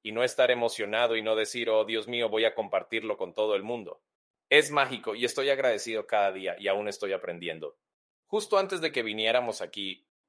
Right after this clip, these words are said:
Justin estaba hablando sobre el tema y yo estaba como, "No tengo nada", como,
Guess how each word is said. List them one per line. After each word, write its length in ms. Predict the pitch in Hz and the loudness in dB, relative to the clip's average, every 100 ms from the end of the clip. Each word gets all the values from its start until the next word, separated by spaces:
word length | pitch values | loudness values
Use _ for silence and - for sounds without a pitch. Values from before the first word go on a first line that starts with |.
| 101 | 4
Justin 380 | 120 120 147 127 | 6 6 2 -4
estaba 360 | - 104 110 | 0 4 6
hablando 400 | 107 101 98 101 | 6 2 -2 -4
sobre 300 | 92 95 92 | -6 -6 -6
el 140 | 87 85 | -8 -4
tema 420 | 101 92 85 - _ _ _ _ _ - | -2 -2 -10 -14 _ _ _ _ _ -8
y 140 | 117 | -2
yo 80 | 123 | 0
estaba 360 | 120 127 123 113 | 4 6 6 6
como, 400 | 110 101 92 - | 0 -2 -4 -4
"No 200 | 120 123 | -2 0
tengo 220 | 135 123 | 0 0
nada", 340 | 117 110 98 | 2 2 0
como, 400 | - 95 90 78 | -2 -8 -8 -10